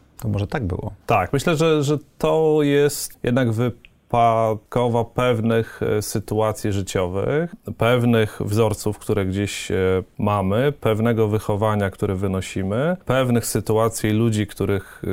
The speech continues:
Speaker 2: e, doświadczamy, spotykamy. Więc ja myślę, że, że, że na to się składa to projektowanie. Nam się wydaje, że coś projektujemy, że coś kreujemy, a często jest to,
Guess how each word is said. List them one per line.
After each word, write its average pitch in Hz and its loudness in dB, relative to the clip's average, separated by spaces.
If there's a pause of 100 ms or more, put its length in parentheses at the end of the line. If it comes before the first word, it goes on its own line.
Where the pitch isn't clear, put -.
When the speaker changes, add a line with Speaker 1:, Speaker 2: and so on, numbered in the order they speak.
Speaker 2:
e, - -12
doświadczamy, 98 -2
spotykamy. 101 -4 (140)
Więc - -4
ja 123 2
myślę, 123 0
że, 120 -2 (300)
że, 117 -4 (240)
że 127 -4
na 135 2
to 123 -2
się 104 -4
składa 101 0 (280)
to 110 2
projektowanie. 101 0
Nam 98 0
się - -2
wydaje, 110 2
że 104 -2
coś - -6
projektujemy, 98 0
że 87 -4
coś - -12
kreujemy, 95 -2
a 98 -4
często 120 -4
jest 117 -4
to, 110 -2